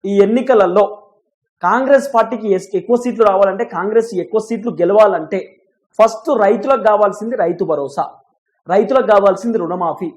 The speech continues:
రైతులకు కావాల్సింది పెన్షన్. ఇవి చేయడానికి కాంగ్రెస్ ప్రభుత్వం రెడీగా ఉన్నారు.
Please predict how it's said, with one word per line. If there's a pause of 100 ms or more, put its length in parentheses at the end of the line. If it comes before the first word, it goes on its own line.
(380)
రైతులకు
కావాల్సింది
పెన్షన్. (300)
ఇవి
చేయడానికి
కాంగ్రెస్
ప్రభుత్వం
రెడీగా
ఉన్నారు.